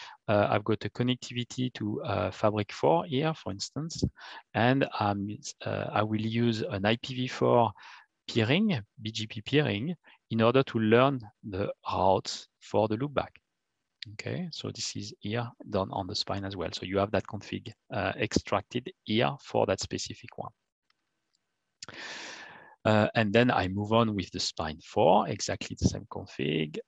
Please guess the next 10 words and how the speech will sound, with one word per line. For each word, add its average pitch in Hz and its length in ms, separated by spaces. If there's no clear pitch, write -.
uh, 107 1160
concept. - 540
Right, - 220
and 156 120
then 247 160
we 196 100
go 170 140
to - 180
the 131 100
leaf 135 460